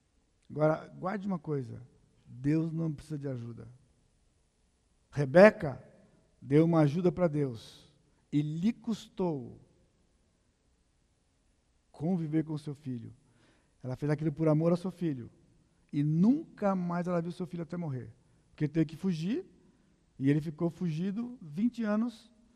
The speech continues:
e nesse tempo ela morreu, quando ele voltou ela tava morta, porque ela simplesmente quis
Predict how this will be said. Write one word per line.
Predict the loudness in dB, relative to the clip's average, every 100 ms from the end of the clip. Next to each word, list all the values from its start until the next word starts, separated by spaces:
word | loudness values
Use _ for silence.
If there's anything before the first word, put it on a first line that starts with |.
| _ _
e | 0
nesse | 2 2 -2
tempo | -2 -2 -2 -4
ela | -2
morreu, | -2 -2 -2 -2 -6
quando | -8 -6
ele | -6
voltou | -6 -6 -4
ela | -6
tava | -8 -10 -8
morta, | -8 -10 -16 -20 _ _ _ _ _ _
porque | -8 -2
ela | -2 -2
simplesmente | -4 -6 -4 -4 -4 -6 -6 -10 -10 _ _ _
quis | 0 2 2 0 -8